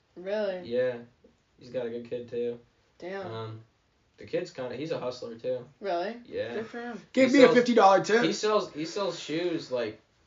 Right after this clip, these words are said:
Speaker 2: crazy on StockX.
Speaker 1: You can make a lot of money
Speaker 2: He's been
Speaker 1: off
Speaker 2: doing
Speaker 1: that.
Speaker 2: it for
Speaker 1: Shoe-
Speaker 2: years, too. Like,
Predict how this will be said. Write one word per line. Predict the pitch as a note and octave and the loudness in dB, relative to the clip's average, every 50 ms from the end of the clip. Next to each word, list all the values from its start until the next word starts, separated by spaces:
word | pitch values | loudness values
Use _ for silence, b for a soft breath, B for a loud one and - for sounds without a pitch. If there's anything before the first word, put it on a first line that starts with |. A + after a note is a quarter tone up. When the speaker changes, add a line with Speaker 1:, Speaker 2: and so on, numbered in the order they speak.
| _ _ | _ _
Speaker 2:
crazy | - - - - - A2+ A#2 A#2 A#2+ A#2+ B2 B2+ C3 C3 C3+ C#3 C#3 C3+ C3 B2 B2 A#2 | -20 -20 -18 -12 -8 -6 -4 -4 -4 -2 0 0 0 0 0 -4 -6 -8 -10 -10 -10 -10
on | A2 G#2 A2+ | -8 -10 -10
StockX. | A2 - - - - - - - A3 A#3+ | -12 -12 -14 -14 -14 -14 -14 -12 -10 -10
Speaker 1:
You | C#4+ | -8
can | - G#4 | -6 -4
make | F4+ D#4+ D4 C#4+ | 0 0 0 0
a | A3+ | 0
lot | A#3 A#3+ B3 A#3+ | 0 0 2 2
of | A#3+ | 0
money | B3 C4+ C#4 | 0 0 -2
Speaker 2:
He's | B3 G#3+ | 0 0
been | G#3+ G3+ | 0 0
Speaker 1:
off | D#3+ D#3 | 0 0
Speaker 2:
doing | F3 G3 | 2 4
Speaker 1:
that. | A3 A3 G#3 | 4 4 4
Speaker 2:
it | G3 | 2
for | E3 | 0
Speaker 1:
Shoe- | - - C4+ D4+ F4 | -2 0 0 2 2
Speaker 2:
years, | F#4+ - - - F#3+ F3+ D3 C#3+ - | 2 2 2 2 2 0 0 -2 -4
too. | - F#3+ F#3+ | -4 -2 0
Like, | E3+ C3+ - | 0 0 -2